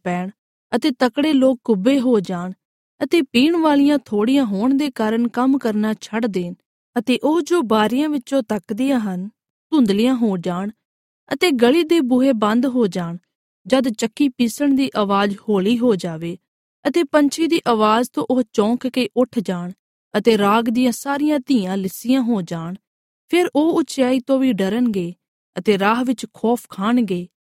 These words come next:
ਬਦਾਮ ਦਾ ਬੂਟਾ ਫਲੇਗਾ ਅਤੇ ਟਿੱਡੀ ਵੀ ਭਾਰੀ ਲੱਗੇਗੀ ਅਤੇ ਇੱਛਾ ਮਿਟ ਜਾਵੇਗੀ, ਕਿਉਂ ਜੋ ਮਨੁੱਖ ਆਪਣੇ ਸਦੀਪਕ ਕਾਲ ਦੇ ਟਿਕਾਣੇ ਨੂੰ ਤੁਰ ਜਾਂਦਾ ਹੈ ਅਤੇ ਸੋਗ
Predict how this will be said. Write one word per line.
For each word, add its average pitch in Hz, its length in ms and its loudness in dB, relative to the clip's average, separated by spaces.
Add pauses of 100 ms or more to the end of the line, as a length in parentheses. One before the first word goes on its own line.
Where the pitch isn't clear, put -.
(340)
ਬਦਾਮ 208 500 4
ਦਾ 277 120 4
ਬੂਟਾ 233 400 0
ਫਲੇਗਾ 208 600 -2 (420)
ਅਤੇ 311 200 -4
ਟਿੱਡੀ 262 420 2
ਵੀ 320 120 2
ਭਾਰੀ 214 380 2
ਲੱਗੇਗੀ 190 600 -2 (360)
ਅਤੇ 190 160 0
ਇੱਛਾ 254 440 -2
ਮਿਟ 226 280 0
ਜਾਵੇਗੀ, 190 640 -4 (440)
ਕਿਉਂ 320 180 4
ਜੋ 339 160 2
ਮਨੁੱਖ 302 460 2
ਆਪਣੇ 262 320 2
ਸਦੀਪਕ 220 560 0
ਕਾਲ 214 280 0
ਦੇ 285 140 0
ਟਿਕਾਣੇ 220 500 -2
ਨੂੰ 247 200 2
ਤੁਰ 269 240 0
ਜਾਂਦਾ 202 400 -2
ਹੈ 185 260 -10 (480)
ਅਤੇ 320 200 -4
ਸੋਗ 285 360 0